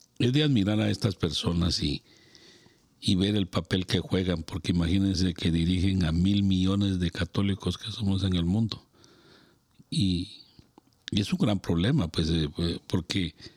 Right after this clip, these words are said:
si uno trabaja con diferentes, eh, clases de personas, cada quien piensa a su manera. Pero, pero ellos logran, eh, eso, aparte de la iglesia alemana, pues que hoy tienen grandes problemas con,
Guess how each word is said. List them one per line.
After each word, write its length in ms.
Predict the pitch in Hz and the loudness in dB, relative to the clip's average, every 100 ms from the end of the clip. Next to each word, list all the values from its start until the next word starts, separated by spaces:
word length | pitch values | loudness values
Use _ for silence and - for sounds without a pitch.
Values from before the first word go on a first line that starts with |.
| - - - _ _ _ _ _ _ | -20 -20 -20 _ _ _ _ _ _
si 220 | - - 104 | -8 -2 2
uno 180 | 110 | 2
trabaja 400 | 117 104 104 113 | 2 0 2 0
con 220 | 117 107 95 | 0 0 0
diferentes, 760 | 90 92 90 98 - 107 - | 0 0 0 0 0 -2 0
eh, 360 | 101 82 78 76 - - _ - _ - _ _ - - | 0 0 -2 -6 -14 -20 _ -20 _ -20 _ _ -20 -4
clases 520 | 107 101 104 120 98 | -2 0 0 0 0
de 120 | 90 | -2
personas, 720 | 80 80 80 95 98 123 - _ - - - - | -2 -2 0 0 2 0 -2 _ -20 -20 -20 -10
cada 200 | - 107 | -2 -2
quien 220 | 101 104 95 | 0 -2 -2
piensa 220 | 101 95 | 0 0
a 20 | |
su 140 | 82 78 | 2 0
manera. 420 | 80 117 147 - - - _ _ _ _ _ | 2 0 -2 -6 -16 -20 _ _ _ _ _
Pero, 460 | - - 82 80 73 _ _ _ _ _ _ - _ _ - | -12 -4 -2 -2 -6 _ _ _ _ _ _ -20 _ _ -2
pero 200 | 98 92 | 0 2
ellos 420 | 110 123 95 - | 2 2 0 -2
logran, 640 | 101 95 104 113 123 147 185 - - - | 2 4 4 4 2 2 -2 -10 -14 -4
eh, 240 | 113 - 104 | -4 -2 -2
eso, 500 | 95 127 113 90 - _ _ - _ - _ _ _ _ _ _ _ _ _ - - | 0 0 0 -2 -8 _ _ -20 _ -20 _ _ _ _ _ _ _ _ _ -8 -6
aparte 420 | 104 117 117 123 | -4 -4 -2 0
de 120 | 107 | 2
la 100 | 90 | 2
iglesia 360 | 90 107 104 107 | 2 2 2 2
alemana, 440 | 92 90 143 110 | 2 2 2 2
pues 140 | 90 85 | 0 0
que 120 | 101 | -2
hoy 40 | |
tienen 280 | 92 101 101 | 2 2 2
grandes 200 | 101 - | 0 0
problemas 380 | 90 95 107 95 | 0 0 0 0
con, 240 | - 82 | 0 -2